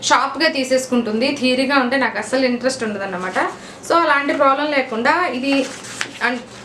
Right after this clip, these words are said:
ప్రాక్టికల్‌గా చాలా బాగా చూపించారన్నమాట. పిక్స్‌తో సహా మనకి ఎలా చేసుకోవాలి, ఎలా చేయాలి, వెబ్‌సైట్ ఎలా క్రియేట్ చేయాలి, అలాగే Google AdSense-లో ఎలా అప్లై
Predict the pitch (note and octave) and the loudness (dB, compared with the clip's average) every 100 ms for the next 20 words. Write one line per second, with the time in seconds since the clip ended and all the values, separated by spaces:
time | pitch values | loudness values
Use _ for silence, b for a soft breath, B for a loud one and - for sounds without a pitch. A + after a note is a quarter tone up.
0 | - B3 - B3+ - E4 F4 E4 F4 E4+ | -8 -6 0 0 0 -2 0 2 0 2
1 | B3+ C#4 D4+ C4+ C4 C#4+ C4+ C4 B3+ A#3+ | 0 0 0 2 0 0 -4 -2 -2 0
2 | G#3+ G#3 G3+ G3+ C4 - B3+ - - E4 | 0 -2 -4 -2 -2 -2 -4 -4 2 2
3 | - A3+ B3 B3+ A3+ A3 G#3 G3+ B3+ C4+ | 2 -2 0 0 0 -4 -4 0 0 0
4 | A#3 A3+ G3+ F#3+ F#3+ G3 G3+ G3 G#3 B3+ | -2 -2 -4 -4 -4 -6 -6 -2 0 0
5 | C4 A3 G3+ F#3+ F#3 B B - A3 - | 2 0 -2 -2 -6 B B -6 -4 0
6 | D#4 B3+ G#3 B3 A#3+ A#3 G#3+ G#3+ G3+ F#3 | 0 2 0 -2 0 -2 -2 -4 0 0
7 | G3 F#3+ G#3 B3 G#3 A#3+ C#4 B3+ A#3+ A3 | 0 0 2 2 2 2 4 4 0 -4
8 | A3 G#3+ F#3+ A3 A#3 A3 | -4 -2 2 2 2 -2